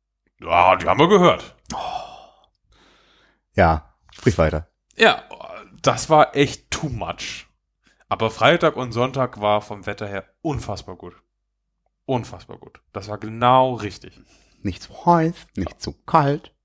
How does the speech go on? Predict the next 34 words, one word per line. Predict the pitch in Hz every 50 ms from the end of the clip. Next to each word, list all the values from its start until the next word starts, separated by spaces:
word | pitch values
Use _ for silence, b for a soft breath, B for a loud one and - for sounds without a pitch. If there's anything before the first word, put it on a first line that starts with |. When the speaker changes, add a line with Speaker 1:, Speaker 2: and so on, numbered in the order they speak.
| _ _ _ _ - B B B B B _ _ _ _ _ _ _ _ _ _ -
Speaker 1:
Tatsächlich | - 131 143 165 165 160
war | 147 139
es | 135 -
nachts | 131 156 165 - - -
immer | - 113 110 107
noch | 104 104 104 - - -
relativ | 101 101 120 143 156 135 - - 104 - -
kalt. | - 101 90 98 123 143 - - - _ _ _ _ _ _ _ _ _ _ _ _ _ -
Das | - 101 117 117
hat | 110 -
echt | 95 95 - -
genervt. | - 87 85 - 80 - - - _ _ _ _ _ _ -
Speaker 2:
Das | - 113 120 - -
ging | - 147 104
tatsächlich. | 87 87 - - - 80 - 87 85 - - _ _ _ -
Das | - 113 -
war | 95 98
okay. | 101 - - - - 85 87 - _ _ _ _ _ _ _ _ _ _ _ _ _ _ _ _ _ _ _ -
Aber | 110 110
ich | - -
glaub, | - 113 113 -
ich | - - -
bin | - 123
da | 135 131
auch | - - - -
echt | 123 135 - - - -
irgendwie | - - 123 120 113 - - - 113
komplett | - - - 104 - - - 104 - - _ - -
stumpf. | - - - - 107 95 98 90 - - - _ _ _ _ -
Das | 104 101
muss | 104 101 98
ich | 95 -
einfach | 95 92 92 92
sagen. | 90 92 90 90 90 92 90 107